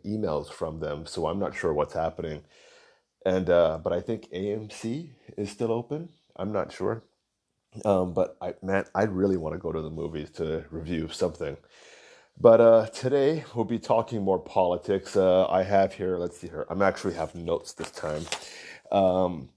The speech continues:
I'm gonna talk about some headlines that grab my attention and do some commentary on that.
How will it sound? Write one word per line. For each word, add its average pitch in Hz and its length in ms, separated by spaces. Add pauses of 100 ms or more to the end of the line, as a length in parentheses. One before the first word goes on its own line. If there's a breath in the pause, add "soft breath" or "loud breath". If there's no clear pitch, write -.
(180)
I'm 95 120
gonna 101 140
talk 95 300
about 95 180
some 80 140
headlines 85 680
that 80 300
grab 87 300
my 87 140
attention 87 800
and 82 320
do 90 100
some 82 300 (300)
commentary 85 600
on 76 120
that. 78 340